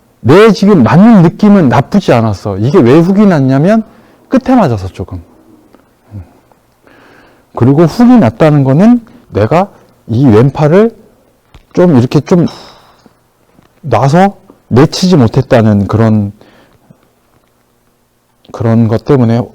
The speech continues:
훅이 난 거고. 다시. 내가 지금 말을 좀 하고 치니까 숨이 좀 가빠. 그런데 필드에 가서 내가, 아,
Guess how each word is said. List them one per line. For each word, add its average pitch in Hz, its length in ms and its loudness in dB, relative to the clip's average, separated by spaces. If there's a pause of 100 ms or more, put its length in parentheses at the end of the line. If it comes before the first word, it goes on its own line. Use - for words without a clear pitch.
훅이 - 260 -6
난 98 160 -6
거고. 113 540 -6
다시. 139 560 -14 (2250)
내가 135 420 -2 (1000)
지금 135 260 -2
말을 156 280 0
좀 156 160 0
하고 175 220 -2
치니까 160 500 -4
숨이 247 400 0
좀 180 120 -4
가빠. 117 500 -8 (540)
그런데 170 600 0 (920)
필드에 247 360 2
가서 160 280 0
내가, 117 340 -2 (1040)
아, - 540 -14